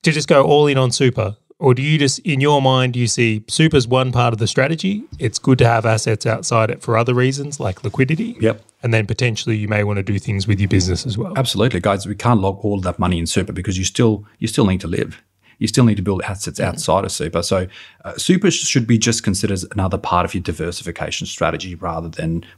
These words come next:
Speaker 2: putting it all into super. There are limits that sort of wouldn't allow us to do that anyway. Um, so super should be considered as a big part of your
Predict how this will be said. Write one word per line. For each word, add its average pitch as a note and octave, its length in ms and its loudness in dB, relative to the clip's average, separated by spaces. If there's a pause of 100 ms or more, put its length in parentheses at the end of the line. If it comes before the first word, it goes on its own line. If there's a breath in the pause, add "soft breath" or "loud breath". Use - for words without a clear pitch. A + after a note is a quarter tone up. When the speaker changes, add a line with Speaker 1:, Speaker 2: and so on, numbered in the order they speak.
Speaker 2:
putting F2+ 200 2
it E2+ 80 0
all E2 180 0
into D#2+ 220 -4
super. - 340 -6 (220 loud breath)
There A#2+ 140 4
are G#2+ 80 0
limits A2 380 4
that F#2 120 -6
sort - 160 -6
of F2+ 140 -10 (120)
wouldn't G#2+ 220 4
allow F2+ 260 -2
us - 100 -12
to F2 80 -8
do E2+ 120 -4
that D#2 160 -2
anyway. F2 580 -2 (520 loud breath)
Um, F2+ 500 -2 (100)
so - 120 -6
super D3 300 2
should A2+ 180 -2
be G#2 100 -4
considered G2+ 320 -4
as F2+ 80 -6
a - 40 -16
big G#2 200 -6
part F2+ 240 0
of F2+ 120 -6
your E2+ 120 -8